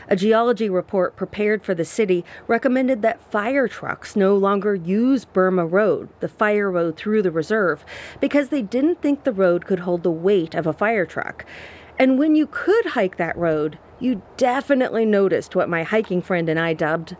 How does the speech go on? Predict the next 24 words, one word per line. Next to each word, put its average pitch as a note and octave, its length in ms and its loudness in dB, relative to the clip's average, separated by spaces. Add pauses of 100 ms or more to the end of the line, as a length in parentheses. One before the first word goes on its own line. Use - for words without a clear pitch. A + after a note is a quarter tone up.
(160)
the D#3+ 100 0
Leaning A3 380 2
Tower A3 340 0
of F#3+ 100 0
Edison, - 520 -4 (340)
a - 80 -4
power D#4 460 0
pole D3+ 380 -4
that's G3+ 200 -2
leaning B3 320 2
at F#3 80 2
a F3 80 -2
thirty-five A#3 600 -2
to F3 80 -4
forty A#3+ 400 0
degree F#3 360 2
angle G3 460 0
as F#3+ 180 0
it - 140 -2
slowly A#3 840 0
slides F#3+ 500 -2
down E3+ 280 0
the D#3 80 -4
hill. E3+ 420 -4